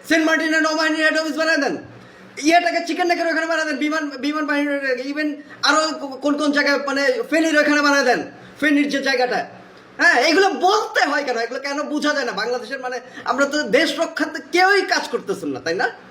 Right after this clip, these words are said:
হ্যাঁ, মানে, আর্মির একটা এত বড় জায়গা, আর্মির, মানে, ঢাকার মধ্যে কেন লাগবে এত বড় জায়গা? হ্যাঁ, এগুলো নিয়ে বলতে গেলে তো আমাকে আবার উঠাই নিয়ে চলে যে-, যেতে পারেন। এই যারা বলবে তাদেরকে উঠাই নিয়ে চলে যাবেন।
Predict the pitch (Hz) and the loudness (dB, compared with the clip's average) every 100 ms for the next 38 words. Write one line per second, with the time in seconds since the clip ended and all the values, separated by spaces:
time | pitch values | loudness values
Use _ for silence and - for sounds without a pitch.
0 | - - - 277 320 190 - - - - | -20 -20 -8 0 2 0 -4 -14 -20 -4
1 | 311 349 339 339 330 320 311 294 320 339 | 2 4 4 4 2 2 0 0 2 2
2 | 320 285 277 247 226 262 262 285 - - | 2 2 2 2 0 0 2 2 0 -6
3 | 247 269 226 277 302 294 254 190 240 208 | -6 -2 2 2 0 -2 -2 2 0 0
4 | - - - - 330 339 339 311 254 339 | -8 -20 -20 0 2 4 2 0 0 -2
5 | 320 302 277 277 254 262 240 - - - | -2 -4 -2 -2 -2 -4 -4 -8 -16 -20
6 | - - 254 311 302 302 349 339 294 320 | -20 -8 0 2 4 4 4 4 2 0
7 | 339 294 294 269 277 277 262 254 185 240 | 2 2 2 2 2 2 2 2 2 2
8 | 226 220 208 180 180 185 185 165 156 196 | 2 0 -2 -4 -6 -6 -4 -4 -2 0
9 | 220 190 240 285 311 269 247 220 196 233 | 0 2 2 4 2 2 2 0 -2 -2
10 | 190 185 180 165 139 117 | -2 -4 -4 -6 -6 -6